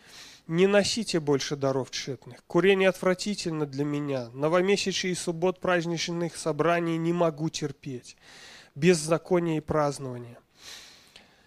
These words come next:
И далее, нау-, э, семнадцатый стих. "Научитесь делать добро, ищите правды, спасайте угнетенного, защищайте сироту, вступайтесь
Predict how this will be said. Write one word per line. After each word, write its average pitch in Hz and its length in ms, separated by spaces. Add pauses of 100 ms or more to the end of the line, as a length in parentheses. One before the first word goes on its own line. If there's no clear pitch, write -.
(180)
И 151 440
далее, 160 600 (1400)
нау-, 147 280 (100)
э, 147 260
семнадцатый 165 800
стих. - 420 (300)
"Научитесь 190 920
делать 147 440
добро, 127 520 (200)
ищите 185 560
правды, 131 560
спасайте 202 640
угнетенного, 160 840 (540)
защищайте 190 840
сироту, 160 640 (260)
вступайтесь - 920